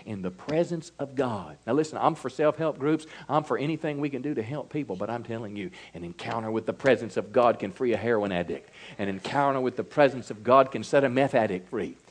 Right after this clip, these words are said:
Somet-, and I know people that have been set free instantaneously. I know some people that battle with it all their days, and I can't explain it. But I'm telling you, the presence of God has power.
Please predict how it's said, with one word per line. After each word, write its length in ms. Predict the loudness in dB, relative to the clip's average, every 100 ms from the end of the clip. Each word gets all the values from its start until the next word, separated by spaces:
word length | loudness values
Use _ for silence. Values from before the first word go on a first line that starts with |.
| -20 -10
Somet-, 300 | -4 -4 -2
and 120 | -2
I 120 | 0 4
know 180 | 4
people 300 | 2 -2 -2
that 100 | -2
have 100 | -2
been 120 | -4 -6
set 280 | -4 -4
free 180 | -2 -4 -2
instantaneously. 1080 | -4 -4 -8 -8 -6 -4 -4 -8 -12 -18 -20 _ -20 -12
I 80 |
know 200 | -6 -6
some 200 | -4 -8
people 240 | -6 -8 -4
that 180 | -2 0
battle 240 | 0 0
with 180 | 0 0
it 80 | 0
all 160 | -2
their 100 | -4
days, 360 | -4 -2 -2 -2
and 100 | -6
I 60 | -6
can't 240 | -6 -10
explain 380 | -10 -10 -10 -10
it. 100 | -14 _ -20
But 140 | -18 -14
I'm 100 | -10
telling 320 | -10 -8 -6
you, 180 | -6 -6 -10 -20
the 60 | -20
presence 560 | -12 -10 -8 -10 -10
of 120 | -12
God 360 | -12 -10 -8 -10 -14 -18
has 380 | -10 -6 -6 -8 _
power. 440 | -12 -10 -10 -12